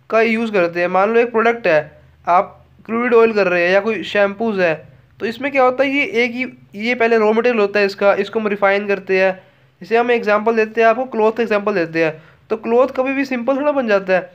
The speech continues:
पहले उसकी स्टिचिंग होती है, उसकी कटिंग होती है, पैकेजिंग होती है, उसको हम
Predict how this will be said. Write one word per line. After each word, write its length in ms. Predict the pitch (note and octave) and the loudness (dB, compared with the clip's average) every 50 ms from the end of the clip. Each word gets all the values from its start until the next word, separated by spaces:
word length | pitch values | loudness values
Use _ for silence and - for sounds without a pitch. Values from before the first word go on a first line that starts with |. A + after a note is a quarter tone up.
| _ _ _ _ _ _ _ _ | _ _ _ _ _ _ _ _
पहले 100 | - G#3+ | -6 -6
उसकी 180 | A3 - B3+ A#3 | -4 -4 -6 -6
स्टिचिंग 440 | - - A3+ A3+ A3+ A#3+ B3 A#3+ A#3 | -4 -4 -4 -4 -4 -4 -4 -2 0
होती 300 | A3+ A3+ A3+ A#3+ A#3+ A#3 | 0 0 0 -2 0 2
है, 360 | A3 A3+ A3+ A3 G#3+ A3 - _ _ _ _ - - | 4 4 4 2 0 -4 -10 _ _ _ _ -16 -12
उसकी 400 | G#3+ G#3 F#3+ - - A3 A3+ A3 | -12 -12 -12 -10 -6 -6 -6 -2
कटिंग 380 | A3+ A3 G#3+ G#3+ A#3+ B3 A#3+ | -2 -2 -2 0 -2 -2 0
होती 320 | A3+ A3 G#3+ A3 A3+ A3+ A3 | -2 -2 -2 -2 -2 -2 0
है, 240 | G#3+ G#3+ G#3+ G3+ - - - _ _ _ _ _ _ _ _ _ _ _ _ _ _ _ _ _ _ _ _ _ _ | 2 2 2 2 0 -4 -12 _ _ _ _ _ _ _ _ _ _ _ _ _ _ _ _ _ _ _ _ _ _
पैकेजिंग 460 | - G3+ G3+ G3+ A3+ G#3 G#3+ A#3+ A#3+ A3+ | 0 2 2 0 -2 -4 -4 -4 -2 -2
होती 320 | A3+ A3+ A3+ - A3+ A3 | -2 -2 -2 -4 -2 0
है, 320 | G#3+ G#3+ G#3+ G#3+ G3+ G#3 - _ _ _ _ _ _ _ _ | 2 2 2 2 0 -4 -10 _ _ _ _ _ _ _ _
उसको 300 | - G3+ - - - A3 | -16 -16 -14 -8 -6 -4
हम 260 | G#3+ A3 G#3+ - - | -4 -4 -6 -10 -16